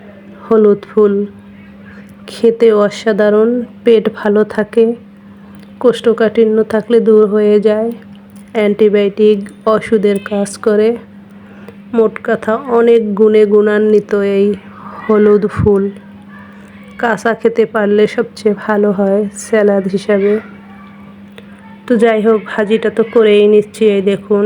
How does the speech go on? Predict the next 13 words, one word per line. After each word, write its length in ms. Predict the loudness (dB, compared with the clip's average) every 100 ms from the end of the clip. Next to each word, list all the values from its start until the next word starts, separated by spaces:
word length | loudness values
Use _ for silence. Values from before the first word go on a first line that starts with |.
| 0
বেশি 240 | 0 0 -2
একটা 200 | -2 -4
সেদ্ধ 300 | -2 -2 0
করা 260 | 0 0 0
লাগবে 360 | -2 -4 -2 -2
না, 140 | -2 -2
অল্প 260 | 0 0 0 -4
সময়ে 440 | -4 -4 0 0 2 2
এই 80 | 0
পাপড়িটা 460 | -4 -6 -8 -6 -6
ভাজা 380 | -2 -2 0 0
হয়ে 260 | 0 0 0 -2 0
গেছে। 300 | -2 -2 -4